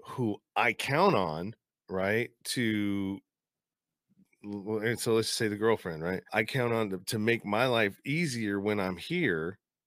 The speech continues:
right? Because she picks up some of the slack that allows me to be able to do some of these things, right? Because the content creation takes a lot of time.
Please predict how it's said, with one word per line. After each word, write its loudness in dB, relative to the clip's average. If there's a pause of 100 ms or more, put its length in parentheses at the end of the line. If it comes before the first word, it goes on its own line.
(200)
right? 0
Because -4
she -6
picks -4
up 0
some -2
of -2
the -2
slack 2
that -2
allows 2
me -4
to -8
be 0
able 2
to 0
do -2
some -4
of -4
these 0
things, -2
right? -2
Because -4
the -8
content -2
creation -2
takes -6
a -2
lot 2
of -6
time. -2